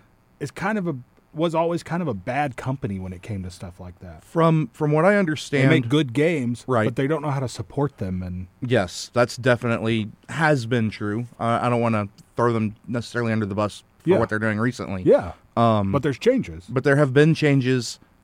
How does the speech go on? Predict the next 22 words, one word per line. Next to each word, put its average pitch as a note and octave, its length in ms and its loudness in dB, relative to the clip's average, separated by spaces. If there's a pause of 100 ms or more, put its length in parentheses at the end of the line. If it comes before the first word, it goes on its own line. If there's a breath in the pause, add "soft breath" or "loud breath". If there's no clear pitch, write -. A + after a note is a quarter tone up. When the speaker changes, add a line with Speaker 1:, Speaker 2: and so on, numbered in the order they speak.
Speaker 2:
Um, A2+ 360 4
the A#2+ 100 -2
previous D#3+ 440 2
C D3+ 220 -4 (180)
E B2+ 40 4
O B2 120 6
was A#2+ 200 -2
extremely C3+ 480 0
sue B2 260 -2
happy, D3 360 2 (760 soft breath)
um, A2+ 500 2
and A#2+ 320 0
because B2+ 360 0
of A#2+ 140 0
his, A#2+ 320 -2
uh, A2+ 200 2
terrible B2+ 400 0
litigation A#2 560 0
decisions, A2+ 540 -4
got A2+ 200 -2
the A#2 60 -6
company, A2+ 600 -2